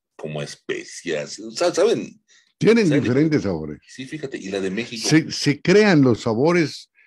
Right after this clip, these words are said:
Speaker 2: de acuerdo a las necesidades y a los gustos de cada poblado o cada
Speaker 1: Y
Speaker 2: lugar
Speaker 1: la de
Speaker 2: del mundo.
Speaker 1: México gustaba
Speaker 2: Muy
Speaker 1: mucho.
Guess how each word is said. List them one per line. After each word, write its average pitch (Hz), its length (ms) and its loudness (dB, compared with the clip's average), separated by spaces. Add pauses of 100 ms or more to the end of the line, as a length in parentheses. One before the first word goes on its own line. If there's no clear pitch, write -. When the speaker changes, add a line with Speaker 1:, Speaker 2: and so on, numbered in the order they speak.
(120)
Speaker 2:
de 120 140 -4
acuerdo 165 480 -4
a 160 40 -4
las 113 140 -6
necesidades 104 800 -6
y 101 60 -8
a 98 60 -4
los 85 200 -10
gustos 143 600 -10 (320)
de - 180 -10
cada 127 460 -4
poblado 113 600 -8
o 95 300 -12
cada 107 320 -6
Speaker 1:
Y 92 140 -6
Speaker 2:
lugar 107 200 -4
Speaker 1:
la 107 60 -4
de 107 80 -2
Speaker 2:
del 98 80 -4
mundo. 104 200 -6
Speaker 1:
México 165 440 -12
gustaba 107 460 -10
Speaker 2:
Muy 156 140 2
Speaker 1:
mucho. 131 100 2